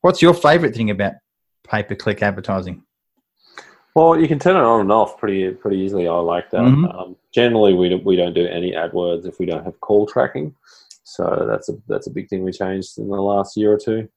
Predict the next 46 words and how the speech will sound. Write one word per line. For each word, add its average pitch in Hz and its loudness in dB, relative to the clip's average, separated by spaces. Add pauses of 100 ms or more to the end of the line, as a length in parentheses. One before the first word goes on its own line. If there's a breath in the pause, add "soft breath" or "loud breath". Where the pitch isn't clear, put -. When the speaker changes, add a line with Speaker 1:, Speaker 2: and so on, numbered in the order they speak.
(120)
Speaker 1:
Mm-hmm. 151 2
Speaker 2:
Um, 90 -6 (220)
because 90 -4
the, 92 0 (120)
the 98 0 (120)
calls, 95 4
we 104 0
use 90 0
a 87 0
tool 95 -2
called 95 -2
CallRail 113 4 (480 loud breath)
to - -16
track, 95 0 (640)
you 98 0
know, 92 0
the 92 2
Speaker 1:
Call, 143 2
Speaker 2:
calls 98 4
that 92 -4 (120)
Speaker 1:
CallRoll? 113 4 (320)
Speaker 2:
CallRail. 95 4 (280)
Speaker 1:
Oh, 113 2
CallRail. 113 2
Yep, 107 -2
yep. 113 -8 (200)
Speaker 2:
Yeah. 87 0 (420)
Um, 85 0
but 127 6
yeah, 135 8 (240)
I - -6
mean, 113 -2
you 107 -6
can 107 -12
track 107 -2
the 110 -8
numbers 110 -8
precisely. - -8
You 92 -6
know 92 -8
exactly 92 -6
what 117 -6
you 110 -10
spent, 92 -8
what's 95 -8
happened, 104 -8